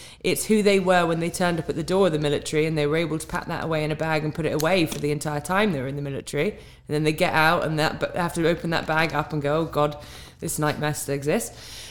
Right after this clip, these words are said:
And those broken human beings who have become incredibly blunted to the world, they're blunted emotionally to their families,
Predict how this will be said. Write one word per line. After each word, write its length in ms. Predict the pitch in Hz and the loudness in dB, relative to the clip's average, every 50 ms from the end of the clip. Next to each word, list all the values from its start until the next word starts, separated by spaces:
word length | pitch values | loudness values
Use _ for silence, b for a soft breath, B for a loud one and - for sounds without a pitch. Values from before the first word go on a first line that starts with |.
| B B B B B _ - | B B B B B _ 2
And 380 | 208 208 208 208 214 214 - - - - - - - _ _ _ _ _ _ _ _ _ _ - - - - - - _ - | 4 6 6 6 6 4 2 -2 -8 -16 -20 -20 -20 _ _ _ _ _ _ _ _ _ _ -20 -20 -20 -20 -20 -20 _ -10
those 340 | 185 175 220 240 269 277 - | -2 4 6 6 6 6 4
broken 440 | - - 247 254 285 285 285 285 277 | 2 4 4 6 6 4 4 2 0
human 300 | 220 - 240 214 202 196 | 0 2 0 0 0 0
beings 560 | 208 226 226 185 147 139 143 147 170 - - | 2 2 2 2 2 0 -2 -2 -4 -6 -4
who 100 | - 214 | 0 0
have 180 | 196 185 190 - | 0 0 -2 -4
become 320 | 185 - - - 196 196 | -8 -6 -2 0 0 0
incredibly 640 | 170 180 180 - - 202 202 226 277 208 220 220 208 | 0 -2 -4 -4 0 0 2 2 2 2 0 0 0
blunted 840 | - - - 180 175 175 185 202 233 254 240 - - - 139 139 143 | -2 -4 -4 -2 0 4 4 6 6 6 4 2 0 2 2 2 2
to 240 | 113 95 - - 147 | 0 -4 -6 -6 -6
the 80 | 147 147 | -4 0
world, 540 | 143 147 143 139 143 156 190 214 - - - b b b b b b | 0 0 0 0 -2 -4 -6 -8 -10 -12 -16 b b b b b b
they're 140 | - 170 165 | -4 -2 -2
blunted 560 | 160 160 175 180 190 220 254 247 - 247 196 | -2 -2 0 2 4 4 4 2 2 0 -2
emotionally 560 | 190 180 170 175 170 - - 165 156 147 151 | 0 0 0 0 0 -2 -2 -2 -2 -2 -2
to 160 | 151 - 147 139 | -2 -4 -6 -6
their 120 | 147 147 | -6 -6
families, 640 | - - 143 139 139 147 151 170 226 269 - - | -6 -4 -2 0 0 0 0 0 -2 -2 -4 -6